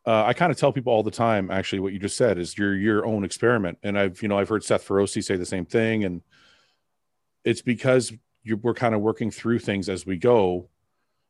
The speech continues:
And I just wonder how much variance there is between the scientific literature and day-to-day operate. Like, there are some people who won't do anything if they can't find it in a study.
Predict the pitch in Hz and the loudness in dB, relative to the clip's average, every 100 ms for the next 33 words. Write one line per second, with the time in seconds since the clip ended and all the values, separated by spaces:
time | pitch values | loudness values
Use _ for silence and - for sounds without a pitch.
0 | _ - 117 117 120 147 - 127 127 107 | _ -2 2 4 2 0 -2 -2 0 0
1 | 127 120 110 98 110 113 107 98 107 98 | 0 0 -2 0 2 2 0 -2 -2 0
2 | 110 110 - 101 - 98 95 95 87 _ | 2 2 0 -8 -4 -2 -2 -2 -6 _
3 | _ _ _ _ 101 - 110 107 113 98 | _ _ _ _ -8 0 2 2 -2 0
4 | 107 101 - 101 92 - 98 92 90 - | 2 2 0 0 0 -2 -2 0 -2 -8
5 | _ _ _ 110 107 92 92 92 87 - | _ _ _ -2 0 0 0 0 0 0
6 | 98 101 104 - _ _ _ 151 160 - | -2 0 0 -2 _ _ _ 2 2 2
7 | 147 151 143 123 110 113 110 113 110 117 | 0 0 0 0 2 2 0 0 0 0
8 | 107 98 92 98 - 101 - 98 92 92 | 0 -4 -4 -4 -2 -4 -2 -2 -2 -6
9 | 90 - 90 76 | -8 -4 -4 -4